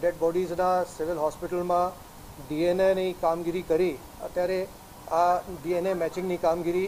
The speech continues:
એફ એસ એલ ગાંધીનગર ખાતે ચાલી રહી છે. આ બનાવના અનુસંધાનમાં રાજકોટ તાલુકા પોલીસ સ્ટેશનમાં, અ, ત્રણસો ચાર, ત્રણસો આઠ, ત્રણસો સડત્રીસ, ત્રણસો અડતીસ, એકસો ચૌદ મુજબ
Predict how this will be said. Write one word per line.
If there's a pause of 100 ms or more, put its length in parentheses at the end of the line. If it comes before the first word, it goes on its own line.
એફ
એસ
એલ
ગાંધીનગર
ખાતે (400)
ચાલી
રહી
છે. (600)
આ (180)
બનાવના
અનુસંધાનમાં
રાજકોટ
તાલુકા
પોલીસ
સ્ટેશનમાં, (540)
અ, (400)
ત્રણસો
ચાર,
ત્રણસો
આઠ,
ત્રણસો
સડત્રીસ,
ત્રણસો
અડતીસ, (420)
એકસો
ચૌદ
મુજબ